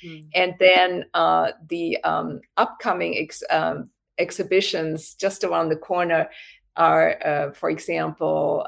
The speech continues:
Speaker 2: a show in Boulder, Colorado.
Speaker 1: Mm.
Speaker 2: There's the Phil Lewis Gallery, and they're gathering,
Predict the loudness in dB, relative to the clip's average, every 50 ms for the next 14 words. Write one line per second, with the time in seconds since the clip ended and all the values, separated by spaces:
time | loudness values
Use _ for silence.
0 | -4 -4 -2 -2 -2 -4 0 2 4 4 4 4 2 0 0 -4 -6 -2 0 2
1 | 2 2 0 -2 -6 -4 -4 -2 -2 0 0 0 2 2 2 2 2 2 2 0
2 | -2 -6 -10 -18 -20 -20 -20 _ _ _ 0 2 2 2 2 -2 -8 -8 0 2
3 | 2 4 4 4 4 2 2 2 -2 0 0 0 2 2 2 0 0 -2 -2 -2
4 | -2 -2 -2 -4 -6 -2 -2 0 2 2 0 0 -2 -2 -2 0 0 0 0 -2
5 | -4 -6 -6 -8 -8 -8 -8 -10 -12